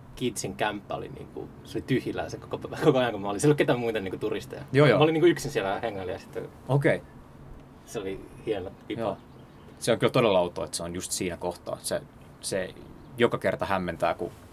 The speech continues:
Speaker 2: menee sinne ihastelee sitä taloa. Mä en ole ikinä käynyt siellä sisällä.
Speaker 1: Et vai?
Speaker 2: Ei. Mä oon, tota,
Speaker 1: Ehdottoman.
Speaker 2: käynyt kattoo sitä vaan ulkoa, mutta, tota, öö,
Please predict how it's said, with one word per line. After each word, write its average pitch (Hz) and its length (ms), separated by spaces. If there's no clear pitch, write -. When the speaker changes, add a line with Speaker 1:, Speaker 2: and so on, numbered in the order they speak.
Speaker 2:
menee 95 300
sinne 87 280
ihastelee 90 420
sitä - 200
taloa. 101 220
Mä 117 100
en 127 60
ole 139 80
ikinä 135 160
käynyt 107 200
siellä 98 160
sisällä. - 300
Speaker 1:
Et 160 180
vai? 95 180
Speaker 2:
Ei. 117 180
Mä 104 120
oon, 101 100
tota, 101 220
Speaker 1:
Ehdottoman. - 880
Speaker 2:
käynyt 101 200
kattoo - 260
sitä - 140
vaan 101 120
ulkoa, 98 360
mutta, 92 340
tota, - 480
öö, - 220